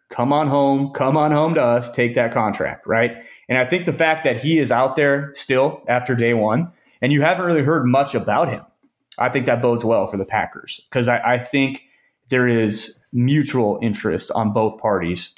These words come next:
for Will Fuller to be a Green Bay Packer. Um,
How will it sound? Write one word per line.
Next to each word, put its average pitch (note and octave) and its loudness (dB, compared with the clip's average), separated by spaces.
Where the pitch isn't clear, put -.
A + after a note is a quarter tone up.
for G#2 0
Will G#2+ 0
Fuller G#2 0
to - -6
be G2+ 0
a G#2 -2
Green G2+ 0
Bay F2+ 0
Packer. - -4
Um, A2+ 0